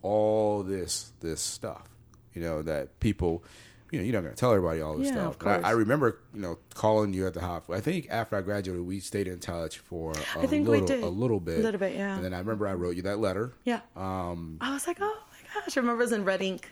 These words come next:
Speaker 2: too.
Speaker 1: <laughs>
Speaker 2: I think your
Speaker 1: Which I,
Speaker 2: number was
Speaker 1: I
Speaker 2: in
Speaker 1: didn't
Speaker 2: red
Speaker 1: know
Speaker 2: ink.
Speaker 1: at the time you're not supposed to write someone a letter in red ink.
Speaker 2: <laughs>
Speaker 1: But no, so I think someone, someone had told me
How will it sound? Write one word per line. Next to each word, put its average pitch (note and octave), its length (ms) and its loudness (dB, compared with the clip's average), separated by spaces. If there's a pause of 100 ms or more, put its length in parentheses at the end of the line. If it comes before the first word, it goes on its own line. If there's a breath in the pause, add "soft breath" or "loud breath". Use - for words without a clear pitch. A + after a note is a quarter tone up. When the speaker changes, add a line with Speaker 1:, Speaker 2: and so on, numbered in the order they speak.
Speaker 2:
too. - 140 -4
Speaker 1:
<laughs> A#2 400 6
Speaker 2:
I - 180 8
think - 240 -2
your F#3+ 100 4
Speaker 1:
Which C3+ 140 10
I, C#3 120 12
Speaker 2:
number A#2+ 80 10
was A#2 40 6
Speaker 1:
I C#3 40 10
Speaker 2:
in D#3+ 40 10
Speaker 1:
didn't E3 120 10
Speaker 2:
red C#3+ 40 4
Speaker 1:
know D3+ 140 10
Speaker 2:
ink. C3 80 8
Speaker 1:
at B2+ 100 4
the C#3 80 6
time B2+ 160 6
you're A#2 80 6
not A#2 160 6
supposed G#2+ 320 0
to G2+ 60 2
write G2+ 260 0
someone G2 260 -2
a F#2 60 2
letter F#2+ 300 4
in E2+ 120 0
red F2+ 200 4
ink. A2 320 6
Speaker 2:
<laughs> - 40 -12 (380 loud breath)
Speaker 1:
But A2 180 4
no, A2 100 0
so C#3 240 4
I A2 120 2
think A#2 180 -2
someone, C#3+ 460 0
someone D3 320 4
had A#2 140 6
told A#2 260 10
me F#2 340 4